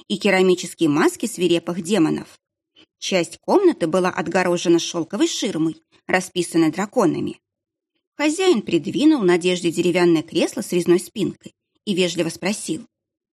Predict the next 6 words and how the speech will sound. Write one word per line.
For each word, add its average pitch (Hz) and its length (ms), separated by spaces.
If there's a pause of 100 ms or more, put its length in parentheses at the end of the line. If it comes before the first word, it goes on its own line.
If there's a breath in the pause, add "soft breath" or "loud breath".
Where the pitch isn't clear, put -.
"Не 165 260
хотите - 500
ли 180 140
чаю?" 151 440 (540)
Надежда 160 380
забеспокоилась. 165 1000